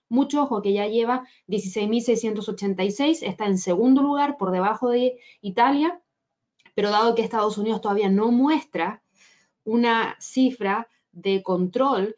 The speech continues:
sino que cada vez vemos un mayor número de contagios, hay que tener mucho ojo con ese número de fallecidos porque probablemente supere Italia y sea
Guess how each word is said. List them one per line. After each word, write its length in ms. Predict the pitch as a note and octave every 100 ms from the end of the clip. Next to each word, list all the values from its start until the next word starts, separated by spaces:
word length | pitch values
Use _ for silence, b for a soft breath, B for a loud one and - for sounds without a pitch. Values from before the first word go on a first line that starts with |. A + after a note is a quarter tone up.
| _
sino 400 | - G3 G3 G3+
que 260 | G3 F#3+ -
cada 280 | B3 C4 A#3+
vez 180 | B3
vemos 300 | G#3+ A3+ F#3+
un 260 | E3+ F3 F#3+
mayor 380 | F#3+ G3+ B3 A#3+
número 340 | A#3 A#3 G3+
de 140 | F#3 F3+
contagios, 760 | F#3 F#3 B3 - G#3 B3+ - b b b _ _
hay 120 | - A3+
que 80 |
tener 200 | A3+ G#3+
mucho 340 | G#3+ A#3 A#3 A#3+
ojo 140 | B3
con 100 | G#3+
ese 180 | A3 A3+
número 220 | G#3+ A3
de 140 | G#3 G#3
fallecidos 400 | G3+ G3+ A#3 -
porque 240 | G#3+ A3+
probablemente 640 | G#3 G#3+ G#3 G3+ G#3 G3+
supere 300 | G3 F#3+ G3
Italia 420 | G3+ G3 G#3+ G#3+ G3+
y 140 | G3+
sea 360 | - G#3 G#3